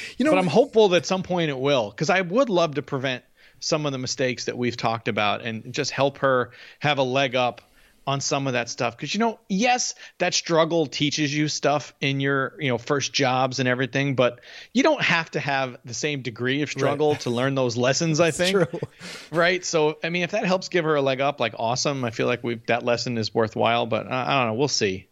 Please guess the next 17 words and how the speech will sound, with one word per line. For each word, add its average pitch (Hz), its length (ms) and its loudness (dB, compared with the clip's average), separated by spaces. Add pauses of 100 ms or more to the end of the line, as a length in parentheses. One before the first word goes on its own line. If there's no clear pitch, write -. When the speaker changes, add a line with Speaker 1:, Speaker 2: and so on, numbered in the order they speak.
Speaker 1:
I - 100 2
Speaker 2:
The, 127 60 0
Speaker 1:
think 131 140 2
Speaker 2:
the 147 40 6
Speaker 1:
the 123 80 0
Speaker 2:
jury's 165 320 4
out. 101 280 -2
Speaker 1:
Yeah. 175 260 4
The, 175 180 0
the 165 360 4
things 226 360 -2
that 147 260 -2
worry 156 300 0
me 143 160 -2
most 151 420 0
are 120 380 0
the, 113 240 -4